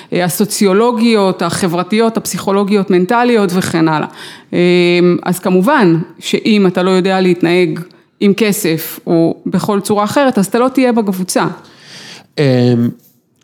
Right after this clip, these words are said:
Speaker 2: אנחנו עדיין אבל רואים שבכלל, זה לא רק באנגליה, כן? זה בהרבה מקומות,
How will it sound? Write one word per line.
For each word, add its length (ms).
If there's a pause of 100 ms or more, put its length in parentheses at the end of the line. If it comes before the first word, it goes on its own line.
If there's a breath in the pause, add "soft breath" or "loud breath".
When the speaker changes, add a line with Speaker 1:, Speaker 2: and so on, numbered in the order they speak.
(160)
Speaker 2:
אנחנו 340
עדיין 380
אבל 180
רואים 420
שבכלל, 1600
זה 140
לא 100
רק 140
באנגליה, 420
כן? 180
זה 80
בהרבה 320
מקומות, 480